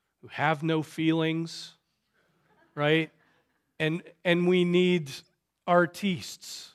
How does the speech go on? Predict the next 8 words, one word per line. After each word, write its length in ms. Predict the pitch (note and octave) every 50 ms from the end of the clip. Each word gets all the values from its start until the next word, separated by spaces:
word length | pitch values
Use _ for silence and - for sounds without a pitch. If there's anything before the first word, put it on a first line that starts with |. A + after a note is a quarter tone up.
| _
who 180 | - E3 E3+ D#3+
only 360 | E3 F3+ F3+ F3 D#3+ D#3 C#3+
feel. 520 | A#2 - - D3 B2 A#2 A2+ G#2+ - - _ _ _ _ _ _ _ _ _ _ _ _ _ _ _ _ _ _ _ _ _ _ _ _ _ _ _ _ _ _ _ _ _ _ _ _ _ _ _ _ _ _ _ - _ _
<laughs> 100 | - F4 - _ - - - _ _ _ _ - _ _ _ _ _ _ _ _ _ _ _ _ - - - - - - - - - - - - - _ _ _
We 340 | - F3 F3 F#3+ F#3+ F#3+ F#3+
need 760 | F#3 F3+ F3+ F#3 G3 G3+ G3+ G3 F#3+ F#3 F3 E3 D#3 D3+ D3
one 360 | E3 F3+ E3+ D#3 E3 D#3+ D#3 D#3
another, 600 | D3+ D3 D#3 E3 E3 D#3 C#3 C3 A2+ G2+ G2+